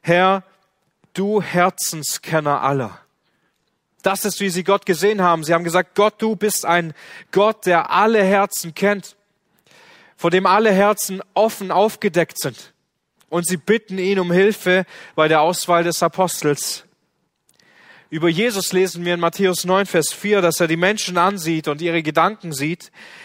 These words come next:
Und dann heißt es, „Und als Jesus ihre Gedanken sah“, also als Jesus ihr Herz sah, sprach er, „Warum denkt ihr Böses in eurem Herzen?“ Genau das ist das, was Jesus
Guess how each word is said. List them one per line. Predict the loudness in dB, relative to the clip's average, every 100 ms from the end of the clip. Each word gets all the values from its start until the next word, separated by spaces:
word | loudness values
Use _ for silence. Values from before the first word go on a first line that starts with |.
| -16
Und | -4
dann | 0
heißt | 2 0 -2
es, | -6
„Und | -6
als | 0 0 0 0
Jesus | -2 -2 -4
ihre | -4 -2 -2
Gedanken | 0 0 0 -2 -12
sah“, | -2 0 2 -2 -8 _ _ -8
also | 0
als | 0 0 -2
Jesus | -2 -4 -4
ihr | -2
Herz | 2 2 2 -2
sah, | 0 2 2 -2 -10 _ _ _ _ _ _ _ _ _ _ _
sprach | -10 -2 0 0
er, | 0
„Warum | 0 -2 -4
denkt | -4 -4 -8
ihr |
Böses | -6 -8 -8 -12 -12
in |
eurem | -12 -12 -12
Herzen?“ | -12 -10 -12 -14 _ _ _ _ _ _ _ _ _ _ _ _ _ _ _ _ _ _ _ _
Genau | -8 -4 -2
das | -2 -6 -8
ist | -6 -2
das, | -2 -2 -10 -12 _ _ _ _
was | -14 -12
Jesus | -6 -6 -6 -8 -10 -10 -12